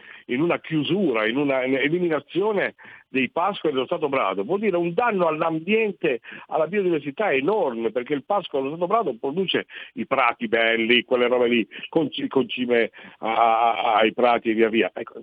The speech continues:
vengono eliminate queste cose perché l'allevatore oggi è costretto a tenersi gli animali nella stalla ben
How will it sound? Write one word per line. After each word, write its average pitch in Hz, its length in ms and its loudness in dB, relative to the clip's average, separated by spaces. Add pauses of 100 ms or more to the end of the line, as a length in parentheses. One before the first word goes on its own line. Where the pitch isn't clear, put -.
(120)
vengono 190 320 2
eliminate 185 400 4
queste 175 240 0
cose 226 200 2
perché 147 180 0
l'allevatore 190 460 2
oggi 175 340 2 (440)
è - 80 -6
costretto 180 420 0
a 147 60 -2
tenersi 165 380 0
gli 135 80 2
animali 135 400 2
nella 139 200 2
stalla 190 380 2
ben 170 340 0